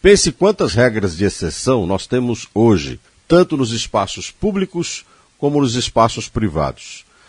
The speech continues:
Quantas vezes damos benefícios a quem não merece, quantos se apoderam do benefício dos outros para serem incluídos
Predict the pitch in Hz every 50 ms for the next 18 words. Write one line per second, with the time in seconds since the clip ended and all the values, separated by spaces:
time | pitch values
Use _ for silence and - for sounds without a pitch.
0 | _ _ _ _ - 147 185 190 - 156 135 110 92 113 143 147 117 127 120 98
1 | 85 80 139 170 160 127 95 87 135 127 117 101 - - - 170 220 226 175 -
2 | - - 76 69 - - - _ _ 113 113 - - - 180 190 175 156 131 110
3 | 104 107 123 170 185 156 - - - - - - - _ _ _ _ 131 151 175
4 | 185 175 170 - 165 165 151 - - - - - - 143 131 - - 131 120 87
5 | 98 127 131 131 123 120 117 113 110 107 92 82 85 117 101 120 123 120 113 104
6 | - - 107 92 82 - - 90 101 139 123 95 90 127 143 139 127 - 139 131
7 | 120 - - - - _ _ _ _ _ - 123 131 131 123 - - 139 139 139
8 | 135 127 117 - 120 127 160 208 202 151 117 95 78 65 - - - - -